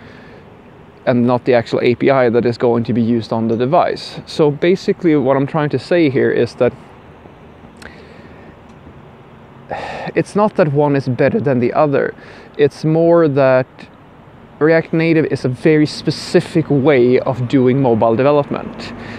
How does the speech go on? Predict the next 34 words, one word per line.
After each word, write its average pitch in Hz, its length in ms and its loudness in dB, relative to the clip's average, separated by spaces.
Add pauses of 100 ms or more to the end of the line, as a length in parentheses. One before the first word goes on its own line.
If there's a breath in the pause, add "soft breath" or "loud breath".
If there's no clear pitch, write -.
(100)
just 135 300 2
as 139 140 -2
React 135 600 2
is - 140 -6
a 139 60 -6
very 131 180 0
specific - 840 -4
way 131 440 4
of 123 400 -2
doing 123 580 2
web 147 240 2
development. - 560 -2 (260 loud breath)
And - 100 -2
although 170 340 4
it 127 160 2
is - 280 -2
useful 156 500 0
to - 120 -6
know 185 300 2
this, 123 200 0
it's 113 120 -8
a 131 40 0
very 147 280 2
po-, - 160 -6
like, 127 160 2
re-, 123 160 2
the 127 120 2
React 123 300 2
ecos-, 165 280 -4
ecosystem 143 500 -4
is 117 100 -6
very, 123 280 0
very 113 200 0
popular. - 680 -2